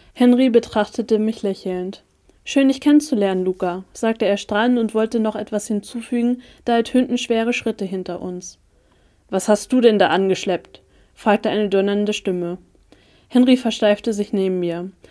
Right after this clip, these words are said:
Das sympathische Funkeln war aus seinen Augen verschwunden. Stattdessen verzog er das Gesicht leidend, als würde ihm die Stimme Kopfschmerzen bereiten.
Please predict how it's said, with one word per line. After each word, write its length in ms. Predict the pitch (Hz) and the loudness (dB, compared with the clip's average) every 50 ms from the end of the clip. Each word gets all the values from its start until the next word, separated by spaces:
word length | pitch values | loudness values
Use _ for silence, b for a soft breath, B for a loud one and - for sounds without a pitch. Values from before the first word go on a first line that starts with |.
| b b b | b b b
Das 160 | 220 - - | -6 -2 0
sympathische 560 | 233 220 220 - 240 254 254 262 247 - - | 0 0 0 0 -2 -2 -2 -2 -6 -8 -10
Funkeln 520 | - - - 233 233 240 262 254 233 220 | -10 -2 0 0 2 2 2 2 2 2
war 100 | 202 185 | 0 -2
aus 140 | 202 196 - | -2 -2 -2
seinen 200 | - 202 196 185 | -2 -2 -2 -2
Augen 220 | - 175 190 202 196 | -2 -4 -4 -4 -4
verschwunden. 680 | - 220 214 - - 202 185 180 175 175 180 175 _ _ b b b b b b | -6 -8 -10 -8 -6 -6 -6 -6 -6 -8 -10 -14 _ _ b b b b b b
Stattdessen 520 | b - 226 214 214 247 269 262 - 262 | b -2 -2 2 4 2 2 4 2 2
verzog 400 | 254 - 233 - - - 247 247 | 2 2 -2 -4 0 -2 -2 0
er 80 | - 214 | 0 -2
das 200 | 202 202 - - | -2 -2 -4 -4
Gesicht 340 | - 196 190 202 196 - - | -6 -2 -2 -2 -4 -4 -4
leidend, 640 | 196 185 185 196 208 214 220 226 226 226 - - - | -2 -2 0 0 0 0 0 0 -2 -2 -6 -8 -8
als 180 | 208 - - | -8 -4 0
würde 160 | 220 233 233 | 0 2 2
ihm 160 | 233 220 226 220 | 2 -2 -2 -2
die 80 | 208 | -2
Stimme 320 | 196 - - 220 214 226 247 | -4 -4 -2 -2 0 -2 -2
Kopfschmerzen 720 | - - 214 - - - - 190 185 - - - - 190 | -4 -8 -10 -10 -8 -8 -6 -6 -6 -8 -10 -10 -8 -6
bereiten. 600 | 185 180 - 175 175 175 170 - 175 175 180 180 | -6 -6 -6 -6 -8 -8 -10 -10 -12 -12 -12 -12